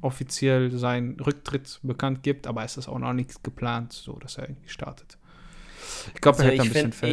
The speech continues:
Speaker 2: ich fände das tatsächlich die falsche Entscheidung, dann noch mal sich, äh, reinzuhängen oder noch mal, noch mal quasi so eine Vorbereitung zu machen, weil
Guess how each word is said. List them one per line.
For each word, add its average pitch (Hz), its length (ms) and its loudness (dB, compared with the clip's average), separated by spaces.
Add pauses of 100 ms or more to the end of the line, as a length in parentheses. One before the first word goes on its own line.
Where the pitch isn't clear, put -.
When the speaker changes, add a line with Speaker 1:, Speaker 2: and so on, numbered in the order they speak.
(100)
Speaker 2:
ich - 40 -6
fände 143 340 4
das 131 180 4
tatsächlich 123 800 -4 (160)
die 123 240 -6
falsche 127 400 0
Entscheidung, 113 460 -2
dann 107 160 -2
noch 110 200 -2
mal 110 200 -4
sich, - 380 -12
äh, 101 280 -6 (1900)
reinzuhängen 120 840 0
oder 127 200 4
noch 135 160 2
mal, 135 240 4
noch 127 140 -2
mal 131 160 2
quasi 120 460 0 (800)
so 135 100 0
eine 135 140 6
Vorbereitung 127 580 6
zu 127 140 -4
machen, 127 340 2
weil 117 380 4